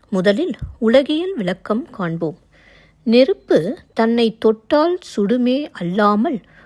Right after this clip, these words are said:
காம நோய் போல் தன்னை விட்டு நீங்கிய பொழுது சுடவல்லதாகுமோ? இப்பொழுது சன்மார்க்க விளக்கத்தை காண்போம்.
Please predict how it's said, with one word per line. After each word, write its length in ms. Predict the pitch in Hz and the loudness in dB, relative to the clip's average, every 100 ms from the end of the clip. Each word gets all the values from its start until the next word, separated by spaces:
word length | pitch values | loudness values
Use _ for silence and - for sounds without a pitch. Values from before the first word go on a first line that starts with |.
| _ | _
காம 480 | - 226 247 339 427 | 0 2 4 2 0
நோய் 260 | 262 190 180 | 0 0 -2
போல் 360 | - 214 190 - - | 0 0 0 -6 -8
தன்னை 400 | - 214 233 262 | -2 0 2 0
விட்டு 360 | 269 277 - 392 | -2 -6 -2 -2
நீங்கிய 560 | 220 220 311 381 311 247 | 0 -2 -2 -2 -2 0
பொழுது 500 | 175 180 170 185 403 - - | 0 -2 -2 -4 -6 -10 -2
சுடவல்லதாகுமோ? 1040 | 226 302 311 277 277 262 233 233 220 226 - _ _ _ _ _ _ _ _ - | 2 2 2 -2 -2 0 0 0 0 0 -4 _ _ _ _ _ _ _ _ -8
இப்பொழுது 640 | 180 - 233 220 247 381 - _ | -8 -2 2 2 2 -4 -6 _
சன்மார்க்க 760 | - - 202 220 254 285 - 415 | -14 0 2 4 2 0 -4 -6
விளக்கத்தை 720 | 226 180 175 208 202 226 277 | -4 -6 -6 -8 -4 -6 -6
காண்போம். 480 | - 170 170 170 | -6 -6 -4 -6